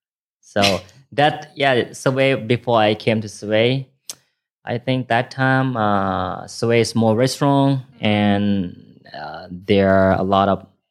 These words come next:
Speaker 1: uh, wings,
Speaker 2: Chicken wings.
Speaker 1: chicken wings and, uh, like,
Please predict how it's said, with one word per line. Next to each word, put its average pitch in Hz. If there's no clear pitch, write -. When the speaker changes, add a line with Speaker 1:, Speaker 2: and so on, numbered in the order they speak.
Speaker 1:
uh, 92
wings, 104
Speaker 2:
Chicken 233
wings. 208
Speaker 1:
chicken 120
wings 110
and, 98
uh, 90
like, 80